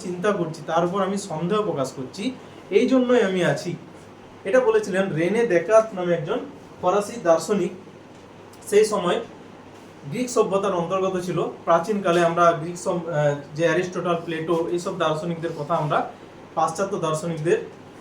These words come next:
কাছ থেকে আমরা জানতে পারি। তো দর্শন নিয়ে ওনারা চর্চা করেছেন সেই মতো। আমরা যদি দেখি যে প্রাচীন গ্রিক দেশে অ্যাথেন্স নামে একটা শহর ছিল, সেই অ্যাথেন্সে কি হতো, চর্চা বসতো,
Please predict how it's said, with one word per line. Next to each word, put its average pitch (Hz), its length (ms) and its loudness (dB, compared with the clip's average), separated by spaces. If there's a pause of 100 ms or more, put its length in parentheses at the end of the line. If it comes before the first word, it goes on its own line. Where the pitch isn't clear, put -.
(120)
কাছ 156 240 -4
থেকে 160 120 -4
আমরা 151 200 -2
জানতে 131 300 -6
পারি। - 180 -10 (140)
তো 185 80 -8
দর্শন 185 400 0
নিয়ে 220 180 0 (380)
ওনারা 180 420 2 (280)
চর্চা 180 320 0
করেছেন 165 500 0
সেই 170 140 0
মতো। 143 260 -6 (260)
আমরা 190 280 2
যদি 214 220 -2
দেখি 202 380 4 (1040)
যে 185 320 8 (380)
প্রাচীন 214 400 2
গ্রিক 202 260 -4
দেশে 220 360 4 (680)
অ্যাথেন্স 196 480 0
নামে 226 140 0
একটা 220 160 -6
শহর 185 360 2
ছিল, 156 240 -4 (140)
সেই 202 260 -2
অ্যাথেন্সে 254 500 2
কি 247 120 -4
হতো, 214 360 2
চর্চা 185 360 -2
বসতো, 185 480 0